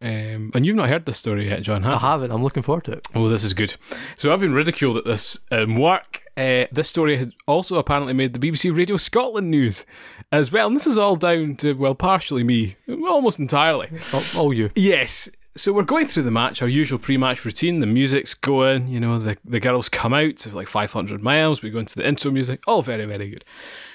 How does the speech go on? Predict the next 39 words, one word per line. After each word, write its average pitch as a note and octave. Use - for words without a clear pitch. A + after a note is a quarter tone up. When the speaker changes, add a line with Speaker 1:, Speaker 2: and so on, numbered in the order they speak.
Speaker 1:
We're C3+
delivering C#3+
the A2
smooth F3+
and G#2
slick -
experience G#2+
we B2
always G#2
do C#3
at A3+
the A2
Falkirk -
Stadium. -
And A#2+
my D#3+
job A#2+
is A2+
to A2+
operate A2
the G#2
buttons A#2+
just -
up -
in G#2
the G2+
wee G2+
tower, G#2
press F3
the B2+
music, A#2
getting B2+
it -
to A2
go A2
when G#2
it G#2
needs D3+
to. D#3